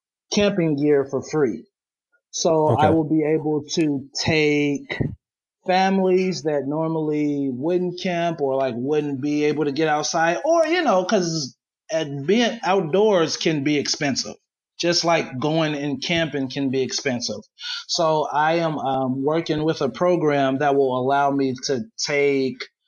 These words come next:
Speaker 1: groups of people up to, I think it's, like, thirty-five people out camping for completely free to them.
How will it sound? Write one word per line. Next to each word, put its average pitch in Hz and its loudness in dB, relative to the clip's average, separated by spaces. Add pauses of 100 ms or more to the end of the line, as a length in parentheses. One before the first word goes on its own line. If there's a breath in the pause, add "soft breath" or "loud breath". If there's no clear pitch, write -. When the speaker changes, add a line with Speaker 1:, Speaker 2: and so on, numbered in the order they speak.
(360)
Speaker 1:
groups 214 2
of 160 -2
people 139 0
up 147 -4
to, - -6
I 143 -2
think 196 -4
it's, 185 -6
like, 123 -4
thirty-five 143 -2
people 160 -2
out 147 0 (180)
camping 139 -2 (180)
for 147 0
completely 147 0
free 151 -2
to 123 -2
them. 120 -4